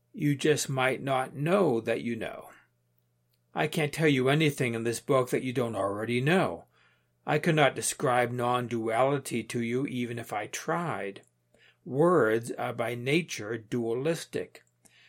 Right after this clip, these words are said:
They operate by distinguishing this from that. Non-duality is neither this nor that. It is one.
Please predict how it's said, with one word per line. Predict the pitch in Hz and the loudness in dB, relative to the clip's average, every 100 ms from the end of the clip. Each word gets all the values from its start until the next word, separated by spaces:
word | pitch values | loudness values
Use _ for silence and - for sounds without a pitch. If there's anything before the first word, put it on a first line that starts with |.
| _ - | _ -4
They | 131 - | -2 2
operate | 165 175 165 147 147 143 | 2 2 4 6 6 4
by | 131 131 | 0 0
distinguishing | 123 135 - 156 147 139 131 135 117 110 | 0 -4 0 2 2 0 -2 -4 -6 -4
this | 123 165 151 - - _ _ _ _ | 0 2 2 -2 -6 _ _ _ _
from | 139 113 113 | -8 -6 0
that. | 139 143 92 - - _ _ _ _ _ _ _ _ | 2 2 0 -8 -20 _ _ _ _ _ _ _ _
Non-duality | 151 131 143 170 160 143 135 151 156 147 - 107 123 | -10 -2 2 4 4 6 8 8 6 2 -4 -4 -2
is | - 127 135 | -2 -4 -4
neither | 127 123 127 120 | -4 -2 -2 -4
this | 113 120 123 - - _ _ _ - | -2 -2 -2 -6 -14 _ _ _ -8
nor | 135 151 170 147 | 0 2 2 2
that. | 104 90 87 - - _ _ _ _ | -2 -6 -8 -14 -20 _ _ _ _
It | - 135 | -8 -6
is | 120 | -6
one. | 120 131 147 127 104 98 | -4 -2 -2 -4 -8 -14